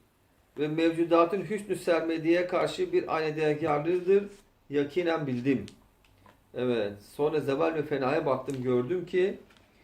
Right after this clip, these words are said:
sinema perdeleri gibi güneşe mukabil olan kabarcıklar müsülli.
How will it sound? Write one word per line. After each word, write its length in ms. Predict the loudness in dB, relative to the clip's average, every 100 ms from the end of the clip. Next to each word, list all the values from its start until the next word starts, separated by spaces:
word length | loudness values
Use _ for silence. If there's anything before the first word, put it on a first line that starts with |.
| _ _ _
sinema 440 | -20 -6 -2 0 0
perdeleri 560 | 2 0 2 0 0
gibi 220 | -2 -2 -2
güneşe 460 | -4 -2 -2 -4
mukabil 460 | -4 -6 -2 -2 0
olan 260 | -2 -2
kabarcıklar 640 | -2 0 0 0 -4 -4 -2
müsülli. 520 | -2 -2 -2 -2 -4